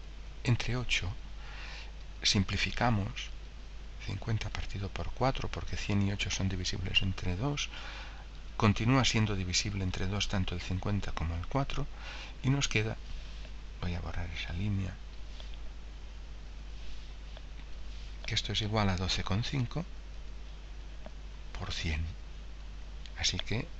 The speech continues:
hemos terminado el apartado C. Voy a borrar lo que, eh, había escrito antes sobre el apartado B. Y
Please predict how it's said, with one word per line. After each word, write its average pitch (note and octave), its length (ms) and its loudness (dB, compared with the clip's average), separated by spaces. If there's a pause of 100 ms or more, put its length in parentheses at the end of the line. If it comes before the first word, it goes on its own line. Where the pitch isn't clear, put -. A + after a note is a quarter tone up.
(120)
hemos F#2+ 240 2
terminado G#2+ 560 4 (680)
el G2+ 100 2
apartado D#2 540 2
C. - 180 -4 (2500)
Voy A2 220 6
a A2 60 6
borrar G#2+ 500 8 (1900)
lo G2 140 4
que, G2+ 280 4 (120)
eh, G2 280 4
había G#2 240 2
escrito G#2+ 420 4
antes G#2 640 4
sobre F#2+ 320 2
el F#2+ 80 2
apartado G#2+ 640 0 (560)
B. F2 300 2 (800)
Y G2+ 420 0